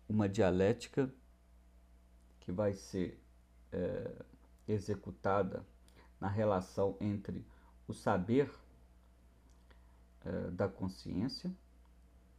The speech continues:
e aquilo que é o objeto desse saber, aquilo que é a verdade,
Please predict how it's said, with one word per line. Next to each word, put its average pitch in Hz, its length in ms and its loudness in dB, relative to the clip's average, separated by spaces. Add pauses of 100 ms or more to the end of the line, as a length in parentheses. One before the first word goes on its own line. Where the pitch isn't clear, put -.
(720)
e 117 140 2
aquilo 127 340 4
que 135 140 2
é - 20 8
o 135 120 8
objeto 104 760 2 (300)
desse 101 280 -2
saber, 98 480 0 (720)
aquilo 117 300 -2
que 110 160 -2
é 104 220 4
a 87 100 -2
verdade, 95 840 0